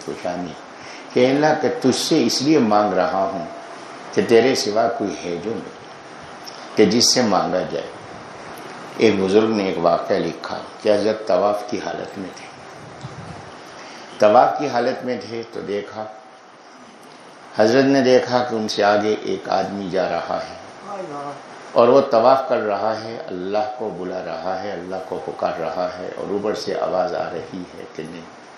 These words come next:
تیری حاضری منظور نہیں، تیری حاضری منظور نہیں۔ یہ بزرگ حیران کہ اس کے بارے میں یہ آواز آ رہی ہے۔ جب طواف، طواف سے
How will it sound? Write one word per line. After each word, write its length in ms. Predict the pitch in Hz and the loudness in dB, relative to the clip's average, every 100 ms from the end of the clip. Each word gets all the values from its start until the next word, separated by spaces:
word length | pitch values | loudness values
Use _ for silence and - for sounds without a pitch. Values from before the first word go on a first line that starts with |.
| - - - - - - - - - - - | -20 -20 -20 -20 -20 -20 -20 -20 -20 -18 -2
تیری 280 | 120 117 131 107 | 6 8 8 6
حاضری 380 | 104 104 104 107 95 | 6 4 2 -4 -6
منظور 440 | 92 87 87 95 | -6 -8 -6 -6
نہیں، 340 | 90 85 82 - - - - | -6 -8 -10 -16 -18 -20 -4
تیری 260 | 98 104 98 | -2 -2 -2
حاضری 360 | 90 87 87 90 87 | -4 -4 -4 -8 -8
منظور 340 | 80 85 80 | -8 -6 -6
نہیں۔ 320 | 85 - - - - - - - - - - - - - - | -8 -10 -14 -16 -16 -16 -16 -16 -16 -16 -14 -14 -14 -8 4
یہ 120 | 113 | 6
بزرگ 380 | 104 135 160 139 120 | 6 4 2 -2 -4
حیران 360 | 123 123 135 131 - | -2 0 -2 -6 -4
کہ 120 | 113 | -4
اس 100 | - | -2
کے 100 | 110 | 0
بارے 300 | 98 101 113 | 2 2 0
میں 140 | 104 95 | -4 -6
یہ 140 | 87 | -4
آواز 340 | 80 95 95 - | 0 0 -2 -4
آ 140 | 95 | -4
رہی 260 | 87 90 90 | -4 -6 -10
ہے۔ 440 | 80 - - - | -12 -16 -16 -6
جب 100 | 92 - - | -4 -4 -2
طواف، 460 | 92 - 98 104 - - | -2 2 4 4 2 -4
طواف 320 | 90 95 101 | 0 4 2
سے 100 | - | 0